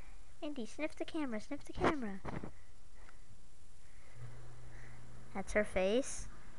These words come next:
Right there. Here's her ear. <laughs> Well, Brandy's kind of depressed because she just got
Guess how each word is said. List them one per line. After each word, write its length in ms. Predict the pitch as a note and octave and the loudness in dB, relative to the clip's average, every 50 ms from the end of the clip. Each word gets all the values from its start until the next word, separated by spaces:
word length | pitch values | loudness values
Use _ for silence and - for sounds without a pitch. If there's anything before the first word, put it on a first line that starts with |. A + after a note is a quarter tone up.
| - - - - - - - - - - | -2 -2 -2 -2 -2 -2 -2 -2 -2 -2
Right 160 | G3 F#3 F3 - - | -2 -2 -2 0 0
there. 400 | F3+ F3 F3+ F3+ G3 G#3+ A#3+ B3 - - - - - - - - - - - - - - - - - - - - - - - - - - - - - - - - - - - - - - - - - - | 2 2 4 4 4 4 4 2 0 -2 -4 -4 -4 -4 -4 -4 -4 -4 -4 -4 -4 -4 -4 -4 -2 -2 -2 -2 -2 -2 -2 -2 -2 -4 -2 -2 -2 -2 -2 -2 -2 -2 -2 -2 -2 -2 -2 -2 -2 0
Here's 260 | G3 F#3+ F#3+ F#3+ - | 2 2 2 2 2
her 200 | - F#3+ F3 - - - F3+ | 2 0 0 0 0 0 2
ear. 520 | G3+ G#3 G3+ F#3+ G3+ G3+ G#3 G3 G3 G#3 - | 2 4 6 6 6 4 4 2 2 0 -2
<laughs> 60 | - - - - - - - - - - - - - - - - - - B3 - - - - - - - - - - - - - - - - - - - - - - - - - - - - - - - - - - - - - - - - - - - - - - - - - - - - - - - - - - - - - - - | -2 -2 -4 -2 -2 -2 -2 -2 -2 -2 -4 -2 -2 2 4 4 6 6 4 2 2 0 -2 -2 -2 0 0 0 -2 -2 -2 -2 -2 -2 -2 -2 -2 -2 -2 -2 -2 -2 -2 -2 -2 0 0 0 0 0 -2 -2 -2 -2 -2 0 0 0 0 -2 -2 -2 -2 -2 -2 -2 -2 -2 -2 -2 -2 -2 -2 -2 -2 -2 -2 -2 -2 -2 -2 -2
Well, 100 | - G3 F#3+ | -2 -2 -2
Brandy's 440 | - G3+ G3+ G#3 A3 A#3 A#3 A3+ - - | 0 0 0 2 2 2 2 2 0 -2
kind 180 | G#3+ G3+ G3 | -2 0 0
of 160 | G3 G3 G3 F#3+ | 0 0 0 -2
depressed 520 | F#3 F3 - - - F3+ F3+ F3+ - - | -2 -2 -2 0 0 0 0 0 0 0
because 240 | - F#3 F3 F#3 F3 | -2 -2 -2 -2 -2
she 160 | - - F#3+ | -2 -2 -2
just 320 | F3+ F#3+ F#3 F3+ - - - | -2 -2 -2 -2 -2 -2 -2
got 100 | - | -2